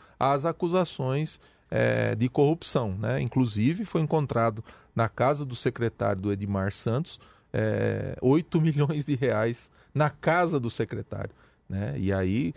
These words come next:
é, houve o afastamento do secretário, prisão do secretário, e aí que começou a delação premiada, né? Ele resolveu contar tudo que ele sabia, contar todo o esquema que ele sabia.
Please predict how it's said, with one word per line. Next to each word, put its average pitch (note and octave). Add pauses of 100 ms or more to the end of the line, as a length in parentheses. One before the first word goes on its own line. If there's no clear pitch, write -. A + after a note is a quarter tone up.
(240)
é, G2+
houve G2+
o G2+
afastamento G2
do -
secretário, F#3+
prisão G2
do G#2+
secretário, D3 (200)
e F3+
aí C3
que -
começou D3+
a -
delação C#3
premiada, C3+
né? G2
Ele G#2+ (220)
resolveu A#2 (260)
contar C#3
tudo G3+
que -
ele G#3
sabia, E3 (460)
contar A#2 (160)
todo F3+
o E3
esquema D3
que -
ele G#2
sabia. A#2